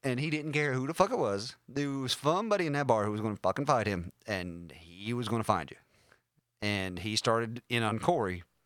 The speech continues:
And I walked over with every intention of, "I'm gonna have to pull these two apart." And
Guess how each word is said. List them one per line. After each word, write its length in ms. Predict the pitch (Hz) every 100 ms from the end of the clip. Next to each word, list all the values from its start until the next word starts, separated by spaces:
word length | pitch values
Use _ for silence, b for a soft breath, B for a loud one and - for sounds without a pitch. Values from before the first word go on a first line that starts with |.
| _ b b b b b b b b b _
And 140 | 107 110
I 100 | 180
walked 320 | 180 131 135
over 300 | 127 107 113
with 200 | 123 131
every 340 | 117 120 147 170
intention 420 | 180 226 185 156
of, 280 | 131 123 117 127 120 B B B 82 B _
"I'm 280 | 92 98 98
gonna 100 | 92
have 80 | 90
to 80 |
pull 200 | 98 104
these 140 | 101 98
two 140 | 107
apart." 340 | 90 110 78 - _ b b b b b b b b b b _ _ _ -
And 340 | 104 107 95